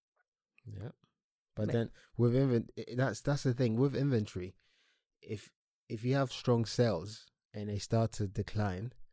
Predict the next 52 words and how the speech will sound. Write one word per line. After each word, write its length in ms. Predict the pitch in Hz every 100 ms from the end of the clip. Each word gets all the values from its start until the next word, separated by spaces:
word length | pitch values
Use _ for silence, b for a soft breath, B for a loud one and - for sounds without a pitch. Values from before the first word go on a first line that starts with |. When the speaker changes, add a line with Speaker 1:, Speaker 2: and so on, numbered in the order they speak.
| _ _ _ _ _ _ _ _ -
Speaker 1:
you 160 | 131
might 200 | 135 123
think, 220 | - 120
"Okay, 220 | 120 - 107
oh, 120 | 110
this 180 | 117 120
is 120 | 110
just 240 | 113 107
a 180 | 110 101
short 400 | - - 123 113
term, 400 | - 113 107 101
whatever," 360 | 104 98 101 95
you 140 | 98
know. 160 | 98 104 - _ _
You 100 | 113
might 160 | 110 101
think, 140 | 110
"Okay, 180 | 113 113
in 60 | 107
the 60 | 113
next 260 | 127 -
few 120 | 123
months, 260 | 120 120 113
I 80 | 110
might 220 | 117 113
not 120 | 110
sell 220 | - 113
much, 320 | 107 104 - -
but 220 | 104 - - _ _ _ _
in 160 | 123 117
the 120 | 113
next 300 | 117 - -
year, 120 | 120
I'm 80 | 110
gonna 220 | 110 110
sell 260 | - 107 101
a 40 |
lot. 200 | 104 95 _ _ _ _ _ -
So 140 | 117
actually, 560 | 113 110 98 107 101 -
I'm 100 | -
gonna 240 | 107 120 110
keep 240 | - 113
my 160 | 107 104
inventory 460 | 113 104 104 104
high. 240 | 98 104 92
Whatever 420 | 101 117 117 113
it 40 |
is 80 | 107
that 100 | -
I'm 80 | 104
selling, 420 | - 117 95 92